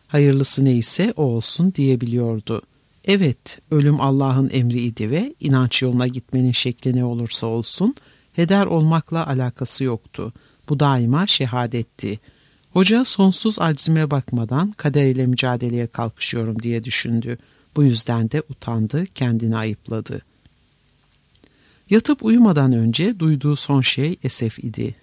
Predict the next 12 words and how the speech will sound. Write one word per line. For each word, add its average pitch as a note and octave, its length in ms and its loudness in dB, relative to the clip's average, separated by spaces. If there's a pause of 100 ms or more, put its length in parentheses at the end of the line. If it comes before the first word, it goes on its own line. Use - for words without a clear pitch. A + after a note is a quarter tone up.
sitem B2+ 460 -4
idi. A2 380 -6 (640)
"İhanet C3+ 480 2
olmasaydı." A2+ 800 -4
diye A2+ 340 -4
mırıldandı. G#2+ 800 -6 (1300)
Bin C#4 120 8
atlı D#3 400 2
akınlarda C3 800 0
çocuklar C#3+ 600 -2
gibi A#2+ 280 -2
şendik. A2 800 -2